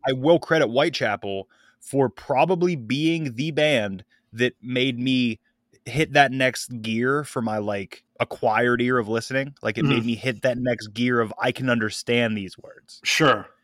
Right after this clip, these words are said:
Speaker 2: Yeah.
Speaker 1: Like, I, I can't understand 'em all, but, but, like,
Speaker 2: You can
Speaker 1: getting
Speaker 2: pick some
Speaker 1: some
Speaker 2: up.
Speaker 1: of
Speaker 2: Yeah,
Speaker 1: them.
Speaker 2: for sure.
Speaker 1: Yeah.
Speaker 2: Yeah.
Speaker 1: Yeah, considering that this track starts with, quote,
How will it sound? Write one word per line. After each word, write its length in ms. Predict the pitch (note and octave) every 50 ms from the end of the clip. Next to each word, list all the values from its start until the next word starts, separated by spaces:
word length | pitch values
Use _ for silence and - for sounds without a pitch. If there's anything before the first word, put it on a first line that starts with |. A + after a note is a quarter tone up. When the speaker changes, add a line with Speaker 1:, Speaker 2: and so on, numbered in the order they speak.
| _ _ _ _
Speaker 2:
Yeah. 320 | B2 C3 B2 A2+ G#2 F#2+ - _ _ _ _ _ -
Speaker 1:
Like, 100 | C#3 B2+
I, 100 | C3+ E3 - -
I 60 | - E3
can't 160 | - G3+ F3
understand 360 | D3 C3+ A#2+ - - B2 A2
'em 100 | F#2 F#2
all, 380 | G#2+ C3+ D3 A#2+ G2+ F#2+ - - _ _ _
but, 140 | - A#2 - _ _ _ _ _ _ _ _ _ _ E2+ - _ _
but, 80 | - C3
like, 220 | A#2+ A#2+ A#2 A2
Speaker 2:
You 140 | G2+ D#3+ E3
can 80 | D#3 C3+
Speaker 1:
getting 200 | D3+ E3 E3+ D3
Speaker 2:
pick 80 | C#3
some 160 | A#2+ - D#3+ B2+
Speaker 1:
some 40 | A2+
Speaker 2:
up. 40 | A2
Speaker 1:
of 60 | G2+ -
Speaker 2:
Yeah, 100 | - B2+
Speaker 1:
them. 100 | A#2 A2
Speaker 2:
for 100 | F#2 F#2
sure. 320 | G#2+ - C3 B2+ A#2 A2 G#2
Speaker 1:
Yeah. 140 | A2+ A2 G2 - - _ _ _ _ _ _ _ _
Speaker 2:
Yeah. 280 | - C3 A#2+ A2+ G#2+ G#2+ -
Speaker 1:
Yeah, 80 | C3+ A#2
considering 560 | - - D3 C3 - A#3+ A#3+ B3+ B3+ A#3 G3 D#3+
that 200 | D3 B2+ A2 G#2
this 400 | B2 C3 C3 - - - - - _ _
track 420 | - - - C3+ B2 A#2+ A2 - -
starts 400 | - - C3 A#2+ A#2+ A2+ - -
with, 440 | A#2 A#2+ A2 G#2+ G#2 - - - _ _ - _ _ _ _ _ _ _
quote, 560 | - - D#3 D3+ B2 G#2+ G2+ G2+ - - -